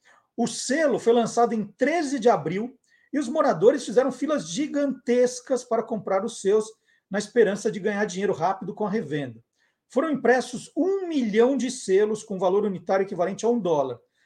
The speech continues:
Só que em sites de vendas, um selo desses já está alcançando o valor de dois mil dólares,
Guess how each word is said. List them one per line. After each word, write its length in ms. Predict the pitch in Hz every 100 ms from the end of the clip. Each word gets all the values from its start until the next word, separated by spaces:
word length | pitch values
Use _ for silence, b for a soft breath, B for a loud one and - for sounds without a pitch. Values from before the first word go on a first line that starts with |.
| _ -
Só 180 | 254
que 140 | 269 311
em 160 | 240
sites 640 | 254 - 240 262 247 - 170
de 120 | 160
vendas, 560 | 131 175 233 185 143 139
um 100 | 208
selo 300 | - 214 165
desses 720 | 135 190 - - 131 - - _ _ -
já 140 | 190
está 160 | 190 233
alcançando 840 | 220 107 - - 220 240 139 - _
o 120 | - 175
valor 340 | 190 214 254
de 140 | 254
dois 720 | 226 - 233 277 320 247 156 151
mil 240 | 165 151
dólares, 680 | 127 139 127 120 113 -